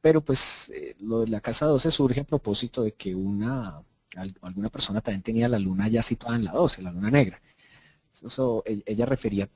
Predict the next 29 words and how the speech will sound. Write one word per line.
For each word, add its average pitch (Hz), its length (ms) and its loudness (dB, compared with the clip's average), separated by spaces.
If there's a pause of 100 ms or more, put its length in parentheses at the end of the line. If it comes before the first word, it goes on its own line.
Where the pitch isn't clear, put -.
(120)
experiencias 101 840 0
que - 200 -6
ha 92 60 -4
vivido 120 380 4
de 120 80 6
sesenta 95 500 -4
vidas. 113 480 2 (920)
Bueno, 92 200 -2 (160)
entonces, - 200 -12
digamos, 104 300 0
ella 110 220 6
lo 87 200 4
ha 135 120 8
vivido, 85 420 0
eso 104 160 -14
es - 100 -10
una 143 200 0
experiencia. 80 680 -12 (460)
Entonces, - 240 -12
todos, 165 240 4
independientemente 123 880 2
a - 40 -4
que - 140 -12
los 95 160 -2
vivamos 98 600 0
o 87 60 -12
no, 101 360 -4
de 98 100 -8
que - 120 -12